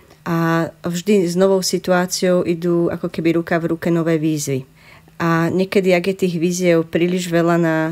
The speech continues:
e, meter štvorcový, e, tak, e, môže to byť naozaj veľmi zaťažujúce.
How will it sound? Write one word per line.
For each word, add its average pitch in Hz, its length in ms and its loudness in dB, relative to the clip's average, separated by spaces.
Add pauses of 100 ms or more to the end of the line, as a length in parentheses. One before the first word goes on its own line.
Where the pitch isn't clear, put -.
(160)
e, 160 160 -2
meter 165 320 0
štvorcový, 175 720 0
e, 190 80 -2 (480)
tak, 165 240 -2
e, 170 160 2
môže 175 240 -2
to 175 80 0
byť 165 160 -2
naozaj 165 320 0
veľmi 170 240 2
zaťažujúce. 165 880 0